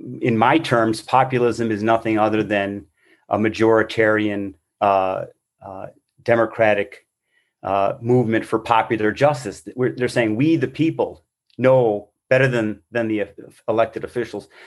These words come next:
know what the state needs. And in a kind of vigilante move, we're going to become the state." Um, and, and, uh,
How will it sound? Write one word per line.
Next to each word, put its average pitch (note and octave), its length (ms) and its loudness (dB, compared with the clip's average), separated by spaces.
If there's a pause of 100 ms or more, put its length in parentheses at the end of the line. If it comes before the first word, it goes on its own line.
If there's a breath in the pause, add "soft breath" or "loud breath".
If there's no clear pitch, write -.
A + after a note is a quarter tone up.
(120)
know C3 220 6
what A#2 440 2
the A2 60 -12
state A2+ 360 0
needs. - 640 -8 (520)
And A2 280 -2 (140)
in A2+ 140 0
a A2+ 40 0
kind A#2+ 220 0
of G#2+ 80 -4
vigilante B2+ 720 2
move, A2+ 480 2
we're A2+ 220 0
going G#2+ 280 0
to G#2 80 -4
become G#2+ 540 0
the G#2 80 -4
state." - 560 -8 (600)
Um, G2+ 680 0
and, G#2+ 460 -2 (140)
and, G#2+ 500 -4
uh, G2+ 540 0